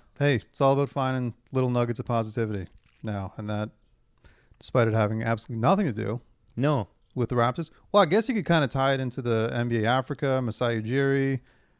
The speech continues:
Speaker 1: Circle of Life, that all comes together, right? There we go.
Speaker 2: Yep.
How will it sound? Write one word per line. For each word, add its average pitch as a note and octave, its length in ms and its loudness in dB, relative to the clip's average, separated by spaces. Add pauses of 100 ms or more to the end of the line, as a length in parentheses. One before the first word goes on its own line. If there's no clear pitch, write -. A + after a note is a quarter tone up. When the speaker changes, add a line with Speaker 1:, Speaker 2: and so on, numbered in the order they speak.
(420)
Speaker 1:
Circle D3+ 380 2
of C3 60 4
Life, C3+ 320 8
that C3+ 160 6
all C3+ 100 6
comes C#3 260 -2
together, C#3 460 2
right? D#3+ 300 4 (160)
There D3+ 120 -2
we C3+ 80 -2
go. C3+ 300 2 (600)
Speaker 2:
Yep. C4 280 0